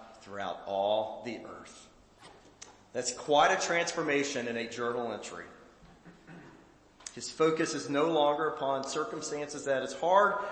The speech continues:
Rather, his focus is upon the God who is sovereign over them all. What changed? The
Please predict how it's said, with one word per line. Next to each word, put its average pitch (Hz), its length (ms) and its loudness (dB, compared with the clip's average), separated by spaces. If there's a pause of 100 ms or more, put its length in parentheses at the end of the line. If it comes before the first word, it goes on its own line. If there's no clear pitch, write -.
(160)
Rather, 147 340 4
his 143 180 -2
focus 165 400 -2
is 143 80 -6
upon 139 340 0
the 135 60 -6
God 127 380 2
who 127 140 -4
is 113 100 -6
sovereign 127 460 0
over 117 220 -6
them 113 200 -8
all. 95 420 -16 (680)
What 143 340 4
changed? 175 640 -4 (960)
The 101 100 -14